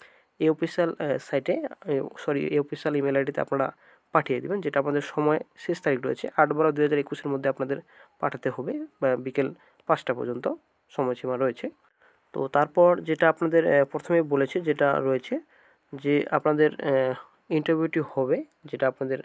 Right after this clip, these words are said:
বলেছে নয় বারো দুই হাজার একুশে ইন্টারভিউ হবে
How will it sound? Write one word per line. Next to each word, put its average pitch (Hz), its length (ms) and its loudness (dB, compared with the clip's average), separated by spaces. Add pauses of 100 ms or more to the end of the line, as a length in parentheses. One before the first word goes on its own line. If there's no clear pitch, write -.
(680)
বলেছে 143 220 2
নয় 147 240 2
বারো 160 180 4
দুই 147 140 0
হাজার 147 160 -2
একুশে 143 300 -4
ইন্টারভিউ 131 460 -2
হবে 175 220 -4